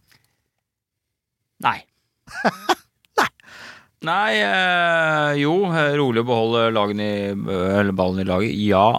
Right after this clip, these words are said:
Speaker 1: på en måte, eh, men, eh, ikke tilbakespill og veldig mye. For det som kjennetegner Sandefjord er litt for, eh, det er litt for risikabelt, det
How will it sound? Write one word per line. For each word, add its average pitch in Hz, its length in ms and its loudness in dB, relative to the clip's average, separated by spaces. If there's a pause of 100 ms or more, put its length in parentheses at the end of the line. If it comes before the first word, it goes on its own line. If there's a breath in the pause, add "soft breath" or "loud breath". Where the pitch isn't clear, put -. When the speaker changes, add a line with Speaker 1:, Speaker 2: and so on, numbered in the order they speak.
(280)
Speaker 1:
på 101 140 0
en 98 100 -2
måte, 127 300 -2
eh, 127 1120 2
men, 117 340 -4
eh, 113 460 -2 (160)
ikke 113 320 -2
tilbakespill 104 720 -2
og 104 720 2
veldig 92 320 -4
mye. 95 300 -2 (680 loud breath)
For - 180 0
det 107 260 6
som 113 180 -2
kjennetegner 98 500 -2
Sandefjord 98 320 -4
er 95 220 -2 (680)
litt 160 160 -2 (220)
for, 127 420 0
eh, 117 680 0 (680 loud breath)
det - 140 -4
er 123 80 -2
litt 110 320 -6
for 127 100 0
risikabelt, 113 480 0
det 117 160 0